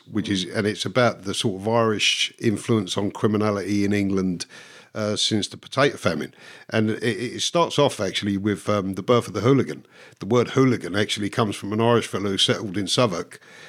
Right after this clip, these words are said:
a family called the Hoolahans, but the English called them hooligan, and they would go about bashing people up and, like, causing uproar everywhere. So we go from there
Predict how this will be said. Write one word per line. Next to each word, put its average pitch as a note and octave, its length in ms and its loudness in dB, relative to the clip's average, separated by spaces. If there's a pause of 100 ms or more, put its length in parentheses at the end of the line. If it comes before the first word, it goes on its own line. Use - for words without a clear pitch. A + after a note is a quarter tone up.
(140)
a - 80 -12
family G#2 440 2
called G2+ 260 -4
the G2+ 80 -4
Hoolahans, G2+ 720 0 (640)
but - 180 -4
the A#2 120 4
English G#2+ 240 2
called G2+ 200 -4
them F#2 100 -8
hooligan, A2 500 2 (320)
and A2 160 -2
they A2+ 100 4
would G2+ 160 -2
go A2+ 140 4
about G#2+ 300 0
bashing G#2+ 280 2
people G#2 320 0
up G2 200 2
and, G2 200 -2
like, G#2 220 0
causing G2 560 0 (140)
uproar G#2+ 440 2
everywhere. F2 400 -4
So - 140 0
we A2+ 80 4
go A2+ 160 2
from A2 240 -4
there G#2+ 360 2